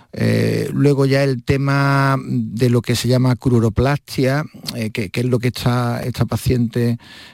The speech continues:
eh, nos pregunta, es difícil que lo asuma la Seguridad Social y la mayoría de las veces los pacientes que quieren hacerlo se lo hacen por, en el ámbito privado. Eh, pero,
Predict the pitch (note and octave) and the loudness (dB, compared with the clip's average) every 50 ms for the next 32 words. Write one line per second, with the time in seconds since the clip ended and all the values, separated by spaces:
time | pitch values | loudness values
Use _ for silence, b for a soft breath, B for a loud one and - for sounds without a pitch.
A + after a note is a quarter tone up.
0 | B - G#2+ A#2 A#2 A#2 A#2+ A#2 A#2 A#2 A#2+ B2 B2 B2 B2 B2+ B2 A#2+ - - | B -4 0 2 2 4 4 4 4 4 4 4 4 4 4 4 2 4 2 0
1 | A#2+ B2 A2 A#2+ B2 B2 A#2+ A2+ - C#3 C3+ C#3 C#3 C3+ - - B2 A#2+ - - | 0 0 -4 -10 -8 -8 -8 -8 -8 -8 -6 -6 -6 -8 -10 -10 -10 -10 -10 -8
2 | A#2 A#2+ A2+ - - - D#3 C#3 - - C3 A#2 A2+ - B2 A#2+ A#2 A2+ A2 - | -6 -6 -6 -2 2 2 2 4 4 2 2 2 2 0 0 0 0 0 0 0
3 | - A#2+ A#2 A#2+ A#2+ A#2 A2 - B2 A#2+ A#2+ A#2 A#2+ A2+ - A#2+ G#2+ - - C3 | 2 2 2 2 2 0 0 -2 0 0 0 0 0 -2 -2 -4 -4 -2 -2 0
4 | B2+ B2+ C3 C3 B2+ A#2+ A#2 G#2 A2 A2 A2+ A#2 A#2+ A#2+ A#2+ A#2 A#2 G#2 A#2 A#2 | 0 2 2 0 0 0 0 0 0 0 2 2 2 2 2 2 0 0 0 0
5 | F#2 - C3 A#2 A#2 G#2+ - - A2 - B2 A#2 A2+ - A#2+ - - B2 - B2+ | 0 0 0 0 0 0 0 0 -2 -2 -4 -6 -4 -6 -6 -8 -8 -8 -6 -4
6 | A#2 A#2 A2+ G#2+ - - B2+ A#2+ A#2+ A#2 A#2+ A2+ - A#2 A#2 A#2 G#2+ - A#2 A#2 | -2 -2 -2 -4 -4 -4 -6 -4 -4 -4 -4 -4 -4 -4 -4 -4 -2 -2 -2 -2
7 | A2+ A2 - A2+ A2 G#2+ G#2+ G#2+ G#2+ - G2 A2+ F#2+ F#2+ G#2 G#2 G#2 G#2 G#2 - | -2 -2 -2 -4 -4 -4 -6 -8 -8 -6 -4 -4 -2 0 0 0 2 0 0 0
8 | G#2+ G2+ - G2 G2+ G2+ G2 F#2+ G2 G#2+ B B B B B B B B B B | 0 0 0 2 2 0 -2 -2 -4 -6 B B B B B B B B B B
9 | B _ - - A2 G#2+ G#2+ G#2+ G#2+ G#2 G2+ G2+ G2+ G2+ - - - A#2 A2+ A#2 | B _ -4 -2 0 2 2 2 0 0 0 0 -2 -2 -2 0 0 0 2 2
10 | A2+ A2+ A2 A2 G#2+ G#2+ | 2 2 0 0 -2 -2